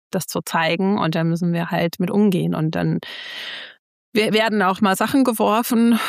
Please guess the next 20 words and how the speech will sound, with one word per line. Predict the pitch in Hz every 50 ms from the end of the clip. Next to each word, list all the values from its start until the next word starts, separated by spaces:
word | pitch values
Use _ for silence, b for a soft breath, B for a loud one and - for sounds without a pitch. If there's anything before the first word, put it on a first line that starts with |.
| B B B 220 -
und | - 208 208 208 202 - - - -
dann | 202 202 208 202 202 208 - -
gilt's | - 220 220 - - - - - -
cool | 220 214 208
zu | - 220 208
bleiben | - 175 170 165 175 180 196 190 190 196 -
und | - - 190 196 202 -
Grenzen | - 196 190 196 214 - - 202 196
gut | - 214 214 208 -
zu | - 208
setzen. | 202 190 180 180 - - - 202 185 185 185 202
Und | - 180 170 156
das | 180 175 - - -
ist | 202 - -
auch, | - 170 185 202 - -
finde | - 202 196 190
ich, | 185 - -
eine | 190 -
echte | - 180 - - 180
Herausforderung, | 170 175 175 - 165 180 - - - 185 175 180 180 180 180 180 185 185 185 185